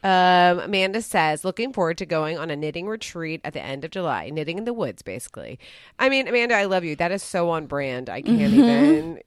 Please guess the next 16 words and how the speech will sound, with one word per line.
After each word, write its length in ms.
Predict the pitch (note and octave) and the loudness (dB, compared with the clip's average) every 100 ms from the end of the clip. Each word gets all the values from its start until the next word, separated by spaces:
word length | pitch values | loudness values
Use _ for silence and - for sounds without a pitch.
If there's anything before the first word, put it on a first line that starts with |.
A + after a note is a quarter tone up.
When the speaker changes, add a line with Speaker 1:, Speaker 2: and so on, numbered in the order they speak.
| - | -10
Speaker 1:
You're, 280 | F#3+ F3+ F3 | 0 2 2
like, 180 | E3+ | 0
a 80 | F#3 | -2
lady 440 | F3+ F#3 F#3+ A3 A3 | -2 -2 -2 -2 -2
of 100 | G3 | -4
the 60 | |
Pacific 360 | F#3+ F3+ F3+ F3 | -10 -10 -8 -6
Northwest 440 | E3+ E3 D#3 D3 | -6 -4 -6 -6
that 100 | D3+ | -8
likes 300 | A#2 C3+ - | -8 -8 -10
to 80 | - | -10
knit. 280 | D#3 F3 - | -6 -6 -8
So, 100 | F3 | -10
of 100 | D#3 | -10
course, 440 | - C4 G4 F3+ | -10 -8 -6 -4
Speaker 2:
Yeah. 260 | A#3 A3 | 0 0